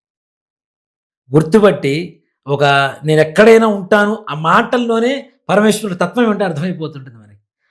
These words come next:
అలాగే ఋషులు కైలాస యాత్రలో, ఆ కైలాస పర్వతానికి, కైలాసగిరికి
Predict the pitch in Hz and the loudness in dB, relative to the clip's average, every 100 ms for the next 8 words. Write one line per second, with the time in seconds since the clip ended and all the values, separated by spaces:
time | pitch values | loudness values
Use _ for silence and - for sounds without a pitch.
0 | _ 131 170 160 156 156 156 - _ _ | _ 0 0 0 -2 -2 -4 -14 _ _
1 | _ _ _ _ - 180 - 277 220 139 | _ _ _ _ 2 2 6 4 4 0
2 | - _ _ _ _ _ _ 143 165 180 | -8 _ _ _ _ _ _ 2 2 2
3 | 175 165 151 151 139 143 113 _ _ _ | 0 -2 -2 -4 -6 -6 -8 _ _ _
4 | - 110 135 160 170 156 135 151 156 131 | -14 -4 0 2 0 0 -2 0 -2 -6
5 | 113 147 135 120 123 131 139 123 123 131 | -8 -10 -10 -6 -4 -2 -2 -2 -6 -6
6 | 107 160 - | -10 -14 -16